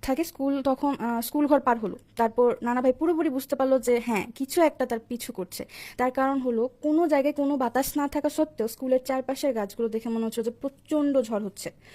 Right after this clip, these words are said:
তখন নানা ভাই ভয়ে একটা সিগারেট জ্বালানোর চেষ্টা করলো। তো অনেক কষ্টে সিগারেট ধরানোর পর নানা ভাই একটু সাহস পেল। ততক্ষণ পাড়া চালের ভেতর দিয়ে হাঁটা শুরু হলো। বাড়ির ভেতরে ঢোকার সময় খলার এক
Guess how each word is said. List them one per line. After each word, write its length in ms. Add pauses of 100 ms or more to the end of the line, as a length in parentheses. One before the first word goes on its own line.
(220)
তখন 260
নানা 220
ভাই 160
ভয়ে 240
একটা 160
সিগারেট 360
জ্বালানোর 240
চেষ্টা 340
করলো। 340 (340)
তো 180
অনেক 280
কষ্টে 260
সিগারেট 300
ধরানোর 340
পর 200
নানা 220
ভাই 240
একটু 180
সাহস 360
পেল। 180 (800)
ততক্ষণ 600
পাড়া 200
চালের 280
ভেতর 240
দিয়ে 120
হাঁটা 180
শুরু 200
হলো। 260 (480)
বাড়ির 240
ভেতরে 320
ঢোকার 240
সময় 460
খলার 320
এক 100